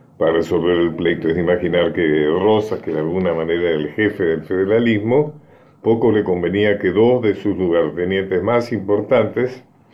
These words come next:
estuvieran enemistados entre sí. Entonces intervienen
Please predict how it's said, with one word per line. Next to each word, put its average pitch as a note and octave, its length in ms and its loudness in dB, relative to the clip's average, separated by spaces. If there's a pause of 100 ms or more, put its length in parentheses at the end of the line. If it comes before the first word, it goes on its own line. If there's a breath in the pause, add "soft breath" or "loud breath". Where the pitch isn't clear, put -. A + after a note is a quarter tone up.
(340 soft breath)
estuvieran F#2+ 920 0 (360)
enemistados G2 840 2
entre F2+ 260 -4
sí. A#2 340 -2 (640 soft breath)
Entonces B2 580 0
intervienen A2 960 2